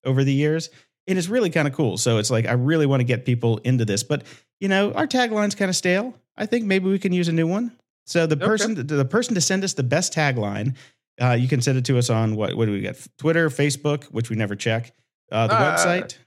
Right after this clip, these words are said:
Speaker 2: the website, uh, Patreon. Um, uh, what else we got? I think that's about it.
Speaker 1: That's enough.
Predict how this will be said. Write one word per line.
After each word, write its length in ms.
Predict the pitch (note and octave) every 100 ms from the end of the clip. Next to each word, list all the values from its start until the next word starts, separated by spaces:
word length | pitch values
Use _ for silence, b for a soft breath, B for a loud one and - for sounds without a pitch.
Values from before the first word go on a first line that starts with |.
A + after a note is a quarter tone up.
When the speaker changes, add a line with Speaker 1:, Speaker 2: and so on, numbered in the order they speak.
| _ _ B2
Speaker 2:
the 100 | A2+
website, 520 | A#2 - B2+ A#2+ G#2+
uh, 240 | F2 F2
Patreon. 680 | D#2 A#2 A#2+ C3 A#2 A#2 C#3 - _ _
Um, 440 | G#2+ G2 F2 E2+ D#2+ _
uh, 440 | E2 D#2+ D#2 D#2 D2+
what 180 | D2+ E2
else 180 | C#2+ -
we 80 |
got? 160 | C2+ B1
I 60 | E2+
think 160 | - -
that's 140 | -
about 180 | - -
it. 240 | G#2 - -
Speaker 1:
That's 160 | - A#3+
enough. 340 | A#2+ F#2+ A#2